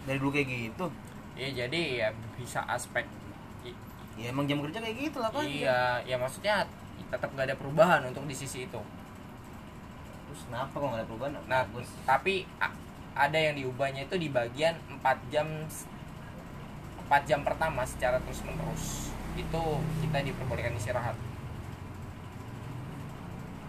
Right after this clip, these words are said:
Speaker 2: Bunyi undang-undangnya empat jam pertama. Jadi, kita masuk jam tujuh, empat jam, kemudian jam sebelas itu kita wajib istirahat. Wajib itu istirahat empat jam. Itu nggak boleh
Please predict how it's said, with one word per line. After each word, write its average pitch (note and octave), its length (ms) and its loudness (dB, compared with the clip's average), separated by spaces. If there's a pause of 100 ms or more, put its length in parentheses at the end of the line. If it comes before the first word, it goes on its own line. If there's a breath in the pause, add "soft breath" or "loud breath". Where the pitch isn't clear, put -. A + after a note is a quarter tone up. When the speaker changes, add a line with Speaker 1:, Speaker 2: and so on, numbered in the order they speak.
(120)
Speaker 2:
Bunyi B2+ 380 -4 (420)
undang-undangnya A#2+ 680 -2 (340)
empat B2 240 2
jam C3+ 160 0
pertama. C#3+ 540 2
Jadi, A#2 220 -4
kita C3+ 200 -2
masuk C3 300 0
jam B2+ 180 -2
tujuh, D3 380 -4 (100)
empat B2+ 240 2
jam, B2+ 180 -2
kemudian B2 300 -6
jam B2 120 -6
sebelas D3 260 0
itu D3+ 120 -6
kita D3+ 220 2
wajib C#3 220 4
istirahat. C3+ 400 2 (1300)
Wajib C#3+ 240 0
itu - 180 -4 (380)
istirahat D3+ 340 6 (160)
empat - 220 6
jam. D3 180 8 (380)
Itu - 100 2
nggak D3 160 4
boleh C3+ 220 4